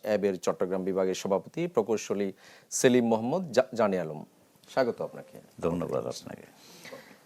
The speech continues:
Speaker 1: আমি শুরুতেই যেটা বলছিলাম যে গত পনেরো বছরে চট্টগ্রামকে ঘিরে বেশ কিছু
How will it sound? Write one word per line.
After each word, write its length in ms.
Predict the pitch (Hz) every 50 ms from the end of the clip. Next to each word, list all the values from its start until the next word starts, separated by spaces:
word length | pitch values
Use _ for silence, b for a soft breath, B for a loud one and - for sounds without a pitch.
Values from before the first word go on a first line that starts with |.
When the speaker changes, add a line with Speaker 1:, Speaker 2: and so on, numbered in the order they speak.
| B B -
Speaker 1:
আমি 160 | - 139 156
শুরুতেই 320 | - - 175 165 156 175
যেটা 180 | 151 147 127 127
বলছিলাম 440 | 107 101 87 - - 90 87 85 85
যে 120 | 87 95
গত 200 | 87 101 104 -
পনেরো 340 | 98 87 107 104 107 110 107
বছরে 280 | 104 101 - 107 101 90
চট্টগ্রামকে 680 | - 113 98 - - 110 101 113 107 101 - - 101 92
ঘিরে 160 | 98 101 101
বেশ 220 | 90 - 110 -
কিছু 340 | - - 101 - - 101 92